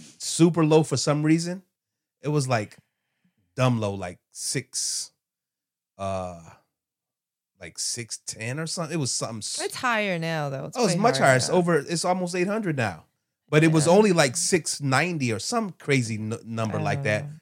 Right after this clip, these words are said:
Speaker 1: for, like, thir-, three days.
Speaker 2: <laughs>
Speaker 1: Right? So that pissed me off because I'm like, "Yo, that's not correct."
Speaker 2: Right.
Speaker 1: And so when I f-, figured out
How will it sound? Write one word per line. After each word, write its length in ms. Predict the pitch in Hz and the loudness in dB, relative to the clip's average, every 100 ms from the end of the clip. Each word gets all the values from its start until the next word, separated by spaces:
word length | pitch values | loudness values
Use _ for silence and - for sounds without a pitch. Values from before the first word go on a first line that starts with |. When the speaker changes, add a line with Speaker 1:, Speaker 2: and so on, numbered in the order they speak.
| _ | _
Speaker 1:
for, 60 | 143 | 0
like, 260 | 127 120 _ - | 2 0 _ 2
thir-, 240 | 143 120 - | 2 2 0
three 180 | 151 | 2
days. 440 | 143 123 90 - - | 4 4 2 -8 -6
Speaker 2:
<laughs> 60 | 311 233 - - 302 208 247 _ | -2 -2 -6 -4 -4 -4 -10 _
Speaker 1:
Right? 300 | 151 165 208 - - - - - _ _ _ _ _ | 6 8 8 2 -20 -20 -20 -20 _ _ _ _ _
So 120 | - | 0
that 200 | 185 208 | 4 4
pissed 200 | 226 175 175 | 4 0 0
me 100 | 185 | 2
off 160 | 185 | 2
because 180 | 170 156 | 2 0
I'm 80 | 156 | 2
like, 160 | 147 139 | 2 2
"Yo, 180 | 143 127 | 2 4
that's 240 | 135 135 | 2 2
not 180 | 147 120 | 0 -2
correct." 460 | 139 123 107 - - | -2 -2 -2 -6 -14
Speaker 2:
Right. 440 | 185 180 160 139 - - | -6 -2 -2 -4 -8 -8
Speaker 1:
And 100 | 139 | 0
so 320 | 165 147 131 - _ | 6 6 4 -8 _
when 120 | 143 143 | 2 6
I 120 | 131 | 4
f-, 320 | 123 - - - | 2 -10 -18 -2
figured 280 | 190 180 170 | 0 4 4
out 240 | 151 | 2